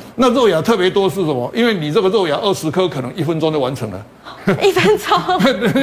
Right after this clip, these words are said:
Speaker 1: <laughs> 你雷，雷射二十颗，比如说要打掉，打掉这里哈，
Speaker 2: 对。
Speaker 1: 因为这个地方要打麻药，这个不用打麻药，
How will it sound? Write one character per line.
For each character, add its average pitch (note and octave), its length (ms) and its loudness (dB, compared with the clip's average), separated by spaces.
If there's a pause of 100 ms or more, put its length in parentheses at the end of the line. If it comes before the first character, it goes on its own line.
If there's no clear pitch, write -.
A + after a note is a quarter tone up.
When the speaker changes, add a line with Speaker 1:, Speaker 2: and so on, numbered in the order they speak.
(100)
Speaker 1:
<laughs> - 0 -
你 A3 120 2
雷， A#3 160 4
雷 G#3+ 180 0
射 B3 160 0
二 G#3+ 60 2
十 F#3+ 120 0
颗， A3+ 140 2 (480)
比 B3+ 60 0
如 A#3+ 60 4
说 A#3+ 120 2
要 A3+ 80 0
打 D#3 220 -2
掉， F#3+ 260 0 (220)
打 E3 120 2
掉 A3 140 2
这 A3 140 0
里 D3 160 -4
哈， B2+ 200 -4 (160)
Speaker 2:
对。 B3+ 100 0
Speaker 1:
因 A#3+ 40 4
为 A#3 80 2
这 B3 100 0
个 G3 80 0
地 G3 80 0
方 G#3+ 80 -2
要 G#3 120 0
打 C3 160 -4
麻 C3 160 -4
药， D#3 100 0
这 - 140 0
个 F#3+ 40 2
不 D#3 80 -4
用 G3+ 140 0
打 C#3 100 -2
麻 B2 140 -4
药， C#3 160 -2